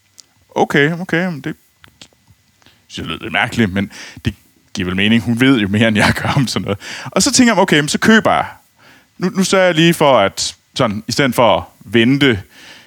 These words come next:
øh, sådan et halvt år med at købe et par sko, men så kunne det være, at jeg bare skulle gå, vente tre måneder og købe et par sko, og tre måneder. Altså, så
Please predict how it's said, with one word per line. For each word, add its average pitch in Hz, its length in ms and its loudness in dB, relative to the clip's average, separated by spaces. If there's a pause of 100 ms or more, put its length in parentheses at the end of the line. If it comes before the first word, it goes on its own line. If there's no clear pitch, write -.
(240)
øh, 101 400 2
sådan 110 180 0
et 95 80 -4
halvt 139 240 0
år 113 120 4
med 107 140 4
at 107 100 2
købe 127 220 2
et 120 60 -6
par - 80 -6
sko, 139 200 0
men 123 100 -4
så 180 100 -8
kunne 196 40 -8
det 202 60 -4
være, 208 80 2
at - 20 2
jeg 208 60 0
bare 202 140 0
skulle - 160 -12
gå, 185 240 0
vente 131 220 -4 (100)
tre 262 180 0
måneder 110 240 0
og 104 80 -8
købe 123 140 -2
et - 40 -12
par 113 80 -6
sko, - 240 -8 (280)
og 107 220 -8 (180)
tre 233 160 0
måneder. - 380 -10
Altså, 120 180 -4
så 185 120 2